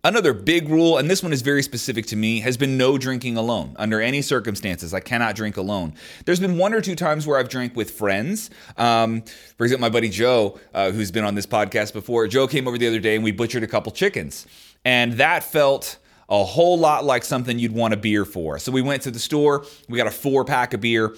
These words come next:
and we had two beers each. And of course, I was bloated for, like, three days after. So that one <laughs> wa-, wasn't really worth it. But, um, you know, th-, that, that was one,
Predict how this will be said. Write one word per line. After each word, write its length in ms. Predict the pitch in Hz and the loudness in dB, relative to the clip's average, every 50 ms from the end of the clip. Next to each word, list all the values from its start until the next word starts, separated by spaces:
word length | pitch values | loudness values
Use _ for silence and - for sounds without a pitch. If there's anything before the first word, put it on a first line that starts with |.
| - - - _ - | -12 -20 -20 _ -10
and 100 | - 104 | -6 -4
we 80 | 107 104 | -2 0
had 220 | 110 104 98 - | 0 0 -2 -2
two 180 | - 123 113 107 | -2 -2 -2 0
beers 300 | 101 104 98 95 87 92 | 0 0 0 0 -2 -4
each. 280 | 90 87 - - - | -4 -6 -6 -8 -10
And 120 | - 90 95 | -10 -10 -10
of 60 | 92 | -6
course, 180 | - 98 92 107 | -6 -4 -2 0
I 100 | 101 98 | 0 0
was 220 | 92 87 - - - - - - _ _ | -2 -4 -8 -14 -18 -20 -20 -20 _ _
bloated 500 | - 98 - 120 120 117 113 110 107 95 | -20 -8 -2 2 4 4 4 4 2 0
for, 80 | - 107 | 0 -2
like, 180 | 104 104 92 - | -2 -2 -2 -2
three 220 | - 120 117 113 | -2 -2 0 2
days 220 | 110 101 101 92 | 2 2 2 2
after. 320 | 101 95 90 87 - - 85 | 0 0 -2 -2 -6 -8 -8
So 140 | - - 113 | -4 0 0
that 120 | 117 117 | 2 2
one 140 | 110 117 117 | 0 0 0
<laughs> 60 | 120 | -2
wa-, 60 | 131 - - - | -2 -2 -4 -2
wasn't 380 | 170 170 151 143 170 147 - | 0 2 2 2 0 0 0
really 200 | 190 180 151 143 | 0 0 2 2
worth 380 | 135 123 127 117 120 120 120 - | 0 2 2 2 2 0 0 -2
it. 140 | 107 - - | -4 -2 0
But, 200 | 127 120 117 - - - - - - | 0 0 0 -2 -6 -14 -20 -10 -2
um, 400 | - 123 120 120 117 117 120 117 - - - - - - - | 0 2 4 4 2 0 -4 -8 -12 -16 -20 -20 -20 -8 -2
you 100 | 156 147 | 0 2
know, 120 | 135 123 123 | 2 2 0
th-, 140 | 135 120 139 | -2 0 2
that, 180 | 160 175 156 | 2 2 4
that 100 | 175 180 | 4 4
was 140 | 175 156 135 | 4 2 2
one, 320 | 139 135 139 143 143 135 | 2 2 2 4 4 2